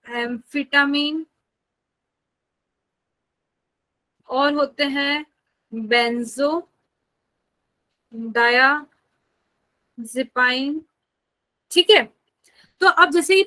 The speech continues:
तीन ने ले लिया, बार्बिचुरेट्स, Amphetamine, benzodiazepine, बहुत hard hard नाम है। मैम, स्कूल और कोचिंग के काम का pressure बहुत बढ़ गया था, मिड टर्म start होने वाले हैं ना, इसलिए ओहो, बड़ी बड़ी बातें,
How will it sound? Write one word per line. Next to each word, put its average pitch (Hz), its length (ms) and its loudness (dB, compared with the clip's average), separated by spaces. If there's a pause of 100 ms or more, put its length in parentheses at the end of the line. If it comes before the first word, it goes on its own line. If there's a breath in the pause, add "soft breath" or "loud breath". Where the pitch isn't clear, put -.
तीन 320 200 2
ने 320 120 2
ले 269 240 4
लिया, 254 180 2
बार्बिचुरेट्स, 240 1080 2 (260)
Amphetamine, 247 840 -4 (160)
benzodiazepine, 240 1000 0 (180)
बहुत 320 200 4
hard 262 240 6
hard 269 160 4
नाम 226 240 -4
है। 240 120 -10 (280)
मैम, 254 180 -4
स्कूल 247 300 -8
और 254 80 -4
कोचिंग 240 300 -4
के 254 100 0
काम 226 240 -10
का 240 120 -2
pressure 233 320 -4
बहुत 226 220 -4
बढ़ 226 180 -4
गया 220 180 0
था, 262 180 0
मिड 233 180 -8
टर्म 240 160 -6
start 214 340 -4
होने 226 240 -8
वाले 214 300 0
हैं 226 200 -10
ना, 240 120 -8
इसलिए 247 280 2
ओहो, 339 640 8
बड़ी 285 180 8
बड़ी 302 200 4
बातें, 247 300 -2